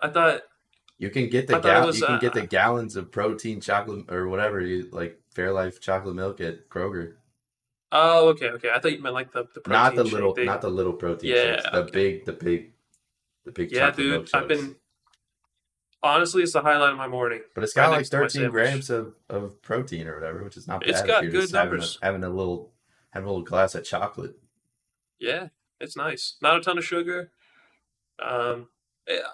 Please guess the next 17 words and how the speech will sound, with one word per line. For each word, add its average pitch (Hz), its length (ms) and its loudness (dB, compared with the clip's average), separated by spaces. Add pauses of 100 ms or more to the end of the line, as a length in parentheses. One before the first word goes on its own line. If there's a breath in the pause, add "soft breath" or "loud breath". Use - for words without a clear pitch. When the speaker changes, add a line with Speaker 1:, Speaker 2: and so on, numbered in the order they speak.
(120)
Speaker 1:
I, 151 340 2 (140)
<laughs> 180 100 -2 (840 loud breath)
I, - 220 -6
I 175 100 2
can 185 120 -4
do 185 120 -2
milk 156 240 2
with 151 100 -4
cereal, 147 440 -6
but 123 120 -2
I 123 80 -2
can't 139 340 -8 (300)
drink 139 260 -6
just 139 160 -10
straight 139 200 0
up 131 120 -6
milk. 131 240 -6